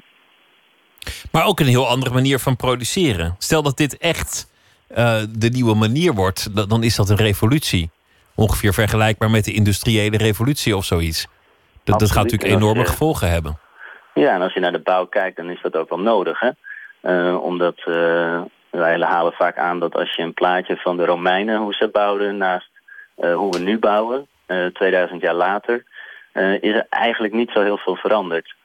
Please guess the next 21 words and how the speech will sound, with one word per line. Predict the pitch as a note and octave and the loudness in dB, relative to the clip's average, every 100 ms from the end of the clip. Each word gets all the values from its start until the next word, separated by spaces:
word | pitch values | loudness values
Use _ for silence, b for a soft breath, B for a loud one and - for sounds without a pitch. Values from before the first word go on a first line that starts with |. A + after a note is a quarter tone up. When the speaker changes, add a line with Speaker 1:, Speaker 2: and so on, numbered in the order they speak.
| _ _ - | _ _ -10
Speaker 2:
En | F#2 | -4
dat | F#2 | -4
zie | - F#2+ | 0 2
je | |
ook | F2+ - | 2 0
terug | F#2+ G2 - | 0 0 0
in, | F2 F2+ | -6 -4
eh, | F2+ F2 | -4 -4
bijvoorbeeld | F2 - A2+ G2 F2 | -6 -2 0 0 0
de | F#2 F2 E2+ - | 2 2 0 0
arbeidsproductiviteit | F2 G2+ G#2 - - F#2+ F#2 - D#2+ - - F2+ G2 | -2 0 -2 -4 -4 -4 -4 -8 -12 -6 0 0 0
in | G2+ | -4
de | F#2+ | -2
bouw. | F#2 G2 B2+ _ _ _ | 0 0 -4 _ _ _
Die | - | -10
is | F2+ | -6
de | F#2 | -2
laatste | F#2 F#2 F#2+ F2+ - | 0 0 -2 -6 -2
zestig | F#2 - - | -2 -2 -2
jaar | F2 E2+ F2+ F2 | 0 0 -2 -6
gedaald | - - F2+ G2+ F2 F2+ | -6 -4 0 0 0 -4